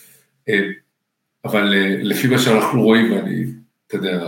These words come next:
כמו שאתה אמרת את התאריך שאנחנו מקליטים, זה הכל ongoing, הגרופ עצמו מנסה להשיג מימון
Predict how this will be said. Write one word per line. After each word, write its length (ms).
כמו 100
שאתה 160
אמרת 300
את 80
התאריך 300
שאנחנו 340
מקליטים, 340
זה 120
הכל 220
ongoing, 680
הגרופ 600
עצמו 340
מנסה 280
להשיג 400
מימון 560